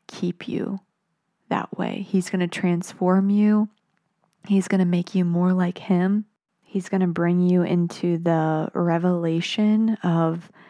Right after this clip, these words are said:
him sending his son to die on a cross, and that his son's blood covers every sin, every blemish upon you,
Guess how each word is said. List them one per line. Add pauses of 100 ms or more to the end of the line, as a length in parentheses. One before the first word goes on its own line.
(800)
him
sending
his
son (100)
to
die
on
a
cross, (460)
and
that
his
son's (120)
blood (420)
covers (180)
every
sin,
every
blemish
upon
you,